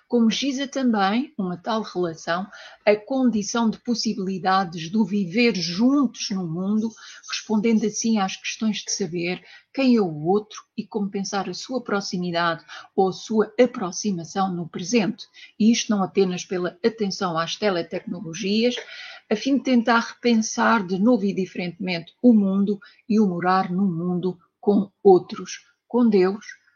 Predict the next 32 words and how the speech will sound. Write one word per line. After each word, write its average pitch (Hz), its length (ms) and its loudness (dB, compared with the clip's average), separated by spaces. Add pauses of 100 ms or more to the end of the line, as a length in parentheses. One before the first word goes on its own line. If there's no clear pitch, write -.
(120)
com 180 160 0
os 151 140 -10
deuses, 180 520 -2 (200)
com 196 160 -4
os 190 160 -4
homens, 180 500 -4 (120)
os 196 180 -2
animais 175 440 -2
e 175 80 -8
as 156 120 -8
plantas, 190 580 -4 (260)
com 220 120 0
os 208 140 -2
próximos, 190 800 -2
a 202 60 -2
família 185 480 -2
ou 165 80 -2
os 180 120 -4
amigos, 180 480 -2 (260)
com 202 140 2
os 196 140 -2
concidadãos 185 840 0
ou 156 100 -2
os 160 120 -8
compatriotas, 202 1000 -2 (300)
mas 233 140 2
também 247 280 2
com 233 100 -4
os 226 100 -4
estrangeiros, 202 1000 0
os 214 160 0
inimigos, 202 680 0